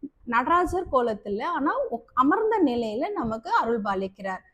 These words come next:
கோயிலுக்குள்ள நுழையும் பொழுதே கோபுரம், ராஜகோபுரம் ஐந்து நிலை கொண்ட பிரம்மாண்டமாக நமக்கு காட்சி தருகிறார். அதற்கப்புறம் உள்ள நுழையும் பொழுது விசாலமான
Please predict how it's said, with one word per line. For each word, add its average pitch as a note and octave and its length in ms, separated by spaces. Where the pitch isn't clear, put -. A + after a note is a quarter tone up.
கோயிலுக்குள்ள G4 520
நுழையும் C#4+ 500
பொழுதே G#3+ 540
கோபுரம், D4 600
ராஜகோபுரம் B3+ 920
ஐந்து G4+ 500
நிலை C4 320
கொண்ட B3 340
பிரம்மாண்டமாக C4+ 760
நமக்கு D#4 360
காட்சி G#3+ 360
தருகிறார். G3 600
அதற்கப்புறம் B3+ 600
உள்ள D#4 200
நுழையும் A#3 400
பொழுது G#3 440
விசாலமான D4 960